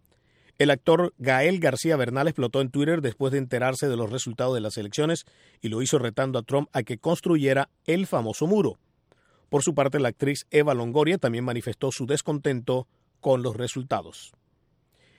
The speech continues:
El astro del fútbol Cristiano Ronaldo y la empresa de artículos deportivos Nike han extendido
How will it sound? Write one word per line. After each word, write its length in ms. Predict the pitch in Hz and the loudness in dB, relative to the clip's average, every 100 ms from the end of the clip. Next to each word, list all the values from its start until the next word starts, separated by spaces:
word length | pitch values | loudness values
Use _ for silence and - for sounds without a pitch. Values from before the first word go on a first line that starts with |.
| _ - | _ -4
El 140 | 131 | 2
astro 280 | 139 170 143 | 2 2 0
del 120 | 127 | 0
fútbol 340 | 156 151 151 | -2 2 2
Cristiano 420 | 127 127 - 143 147 | 2 -6 -2 -2 0
Ronaldo 460 | 127 131 147 160 | -2 0 0 0
y 20 | |
la 80 | 139 | -2
empresa 360 | 117 113 139 156 | -2 -2 -2 0
de 60 | |
artículos 400 | 127 113 143 147 | -2 -4 -4 -2
deportivos 520 | 117 110 113 139 139 117 | -2 -4 -6 -2 -2 0
Nike 420 | 143 147 180 185 _ _ _ | -2 -2 -2 -6 _ _ _
han 140 | 123 135 | -4 -2
extendido 560 | - 139 120 143 131 | -2 -2 0 0 0